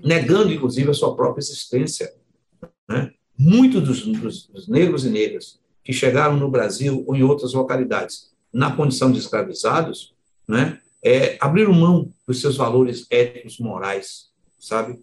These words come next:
A sua estima nem existia, não estava em baixa, ela nem existia mais. Porque essa era a forma do, da sociedade de domínio,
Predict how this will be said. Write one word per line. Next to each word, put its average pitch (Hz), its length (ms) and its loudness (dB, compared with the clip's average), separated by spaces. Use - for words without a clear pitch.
A - 80 -20
sua 139 500 -2
estima - 640 -2
nem 165 340 4
existia, 127 800 -4
não 131 120 -2
estava 151 260 -2
em 131 100 2
baixa, - 460 -6
ela 120 140 -6
nem 131 200 2
existia 127 500 -4
mais. 87 380 -14
Porque 151 200 0
essa 190 220 2
era 180 100 4
a - 60 -2
forma 101 540 0
do, 143 140 4
da 117 140 0
sociedade 147 540 0
de 131 100 -12
domínio, 117 600 0